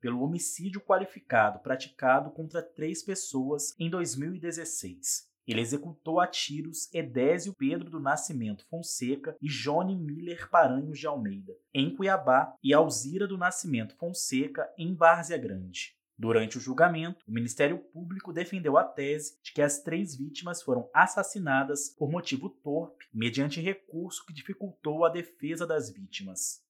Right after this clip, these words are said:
Edésio e Johnny foram mortos no dia onze de fevereiro de dois mil e dezesseis, quando pilotavam uma moto na Avenida Rubens de Mendonça, em Cuiabá.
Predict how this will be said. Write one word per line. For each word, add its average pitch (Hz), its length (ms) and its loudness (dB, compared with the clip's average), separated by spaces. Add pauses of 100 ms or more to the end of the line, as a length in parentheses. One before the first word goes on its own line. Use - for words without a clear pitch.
(160)
Edésio 156 680 4
e 202 80 -6
Johnny 139 560 -2
foram 202 200 2
mortos 170 520 0
no 175 120 -8
dia 123 400 0
onze 190 320 -2
de 180 120 -12
fevereiro 170 580 0
de - 160 -16
dois 131 240 -2
mil 135 100 -4
e 156 60 -8
dezesseis, 165 800 -2
quando 123 220 0
pilotavam 185 840 6
uma 190 220 -2
moto 143 500 2
na 127 160 10
Avenida 160 400 0
Rubens 175 420 -4
de 185 120 -8
Mendonça, 143 680 -4
em 160 140 -10
Cuiabá. 143 560 0